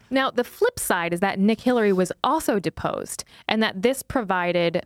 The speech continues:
um, some of the ammunition for them to go ahead and indict him and charge him for this crime.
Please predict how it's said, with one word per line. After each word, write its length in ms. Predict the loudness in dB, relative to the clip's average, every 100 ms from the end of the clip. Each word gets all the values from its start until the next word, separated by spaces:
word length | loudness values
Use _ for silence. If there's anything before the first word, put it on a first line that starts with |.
| -2
um, 240 | -2 -4
some 200 | -4 -2
of 120 | -2
the 180 | -4 -2
ammunition 840 | 2 4 6 6 4 2 0 0 -2
for 120 | -2
them 160 | -2 -2
to 80 | -4
go 220 | -2 -2
ahead 280 | 0 -2 -4 -4
and 100 | -4
indict 440 | -2 0 -2 -2
him 260 | -4 -4 -2
and 180 | -4 -4
charge 340 | -2 -2 -4
him 160 | -8 -10
for 140 | -6
this 180 | -6 -6
crime. 380 | -6 -8 -8